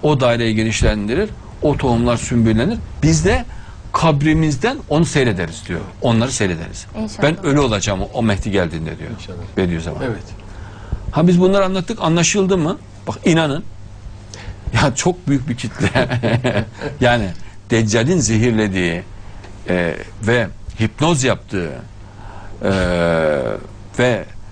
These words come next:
Speaker 1: manyetik alanı içerisine aldığı kişilerin birçoğu anlayamayacaktır.
Speaker 3: Evet.
Speaker 1: Ama şu an çözülen milyonlarca kardeşimiz var.
Speaker 3: Evet.
Speaker 1: Yani,
Speaker 3: İnşallah.
Speaker 1: e, Deccal'in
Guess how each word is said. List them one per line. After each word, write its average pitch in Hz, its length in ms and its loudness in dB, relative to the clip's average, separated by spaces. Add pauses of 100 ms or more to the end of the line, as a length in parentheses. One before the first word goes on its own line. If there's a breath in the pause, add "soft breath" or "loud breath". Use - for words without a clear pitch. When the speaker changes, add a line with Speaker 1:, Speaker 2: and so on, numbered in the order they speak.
(140)
Speaker 1:
manyetik 131 460 2
alanı 139 300 2
içerisine 127 400 0
aldığı 120 340 2
kişilerin 117 560 -2 (200)
birçoğu 131 360 4
anlayamayacaktır. 98 720 -2
Speaker 3:
Evet. 92 160 -10 (600 loud breath)
Speaker 1:
Ama 143 360 2 (340)
şu - 540 0
an 131 140 0
çözülen 143 580 2 (920)
milyonlarca 165 720 4
kardeşimiz 107 600 0
var. 80 180 -10 (160)
Speaker 3:
Evet. - 180 -4 (460)
Speaker 1:
Yani, 196 160 4
Speaker 3:
İnşallah. 101 280 -4
Speaker 1:
e, 107 340 4 (640 loud breath)
Deccal'in 127 440 4